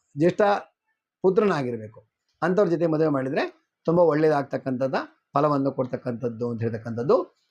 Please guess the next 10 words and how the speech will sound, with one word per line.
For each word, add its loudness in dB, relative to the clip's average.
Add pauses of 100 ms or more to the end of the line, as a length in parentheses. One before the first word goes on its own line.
(120)
ಆಗತ್ತೆ. -2 (560)
ಇಲ್ಲೂ 6
ಕೂಡ 4 (540)
ಜ್ಯೇಷ್ಠ 2
ನಕ್ಷತ್ರ 0
ಪಾದಗಳಲ್ಲಿ 2
ಬೇರೆ 4
ಬೇರೆ 2
ಪದಗಳನ್ನ -2
ಹೇಳ್ತಾರೆ. -6